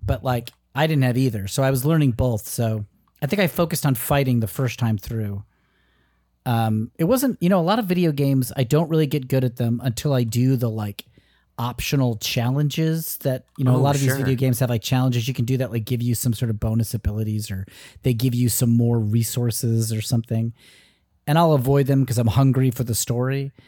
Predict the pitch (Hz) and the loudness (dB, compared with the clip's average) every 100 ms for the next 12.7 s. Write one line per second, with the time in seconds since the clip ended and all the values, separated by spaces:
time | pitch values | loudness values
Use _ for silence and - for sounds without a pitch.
0 | - - 139 147 151 185 202 214 156 - | -8 -4 0 2 4 2 2 0 0 0
1 | - 151 147 139 - 135 135 127 113 107 | 2 2 4 2 2 0 2 2 2 0
2 | 117 107 - 120 110 107 101 107 110 110 | -2 -4 -4 -6 -4 -4 -4 -2 -4 -8
3 | _ 135 127 139 135 131 127 120 104 - | _ -2 0 0 2 2 2 2 -2 -6
4 | 104 82 - _ _ 135 147 160 127 135 | -6 -8 -14 _ _ 0 2 4 2 2
5 | 110 135 131 127 117 117 - 120 113 110 | 2 0 0 -2 -2 -2 0 0 0 -2
6 | 104 - 123 120 123 107 117 110 117 113 | -4 -4 -2 2 2 2 -2 -2 -4 -4
7 | 113 117 110 107 101 95 101 - - - | -6 -8 -10 -10 -10 -10 -10 -14 -20 -20
8 | - 170 190 - - 151 139 127 - 110 | -2 2 2 0 -2 0 0 -2 -6 -6
9 | - 110 104 95 - 98 92 101 104 120 | -4 -4 -2 -6 -6 -8 -6 -6 -4 -2
10 | 117 113 117 113 101 - - - - - | -2 -2 -2 -2 -2 -4 -6 -20 -20 -20
11 | _ _ 151 143 170 - 180 220 247 262 | _ _ -8 -6 -6 -2 -2 -2 -4 -6
12 | 196 127 113 - 120 110 76 | -2 -2 -2 -2 0 0 -4